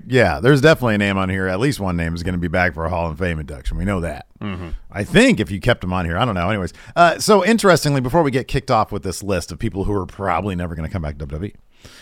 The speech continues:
Speaker 1: um, we did something fairly similar to this in more produced form back,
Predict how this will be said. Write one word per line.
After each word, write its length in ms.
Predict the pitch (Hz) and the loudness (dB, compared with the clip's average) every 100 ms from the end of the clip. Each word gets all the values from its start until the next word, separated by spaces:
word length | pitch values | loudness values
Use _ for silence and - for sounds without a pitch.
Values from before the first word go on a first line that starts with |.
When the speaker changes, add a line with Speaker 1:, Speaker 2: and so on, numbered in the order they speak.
| - - | -20 -2
Speaker 1:
um, 320 | 139 143 135 - | 4 6 4 4
we 160 | 151 | 4
did 240 | 147 233 226 | 4 4 2
something 600 | - 220 185 180 147 131 | 4 4 4 2 2 -2
fairly 600 | - - 127 127 175 214 | -6 0 4 4 4 0
similar 440 | - 202 214 226 226 | -2 -2 -2 -2 -2
to 60 | |
this 320 | 233 233 - | -2 -2 -2
in 420 | - 160 170 151 147 | -2 2 2 2 0
more 260 | 139 143 | 2 2
produced 480 | - 127 104 147 - | 2 -2 0 -2 -4
form 540 | - 101 82 67 78 90 - - - | -8 -4 -4 -6 -8 -10 -12 -12 -16
back, 540 | - 85 127 131 139 | -4 2 4 4 0